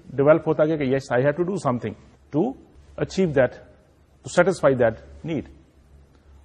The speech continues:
اور اسی کے لیے آپ نے ڈفرنٹ آلٹرنیٹو دیکھے اور ان alternatives the best pick you will try to pick۔ اور پھر naturally it will fulfill your need by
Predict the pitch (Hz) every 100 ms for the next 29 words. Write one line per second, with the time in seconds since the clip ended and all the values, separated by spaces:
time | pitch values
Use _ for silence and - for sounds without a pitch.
0 | _ - 147 160 240 220 220 214 180 170
1 | 165 180 151 143 165 165 170 165 160 220
2 | - _ _ _ 151 170 160 - - 143
3 | - - 131 147 156 147 143 117 156 -
4 | - 143 - - 123 123 120 120 120 113
5 | 117 110 92 - - - - 131 - 185
6 | 247 - - 123 120 156 202 254 _ -
7 | 131 135 117 131 127 127 120 170 - _
8 | _ _ _ 117 202 285 - _ _ _
9 | _ _ _ _ _ - 120